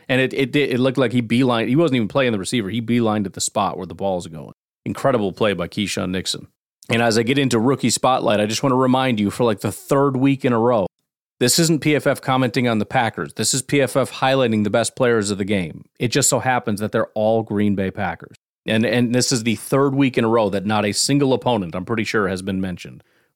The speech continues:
Rookie spotlight, Packers wide receiver Dontavian Wicks caught three of his four targets for forty-three yards and two first downs on Sunday night. One of those receptions went for fifteen plus yards, and he averaged an impressive two point six nine yards per route run. That guy is unbelievable, man. I'm telling you.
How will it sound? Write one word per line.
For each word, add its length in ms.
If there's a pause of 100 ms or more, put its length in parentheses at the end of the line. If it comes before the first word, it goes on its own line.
Rookie 260
spotlight, 540
Packers 340
wide 220
receiver 360
Dontavian 540
Wicks 260
caught 240
three 220
of 80
his 100
four 240
targets 360
for 120
forty-three 460
yards 320
and 100
two 140
first 300
downs 260
on 120
Sunday 300
night. 300 (420)
One 160
of 60
those 200
receptions 500
went 180
for 100
fifteen 420
plus 280
yards, 280
and 80
he 120
averaged 280
an 80
impressive 440
two 140
point 280
six 260
nine 200
yards 280
per 120
route 240
run. 200
That 180
guy 180
is 200
unbelievable, 760
man. 180
I'm 140
telling 320
you. 80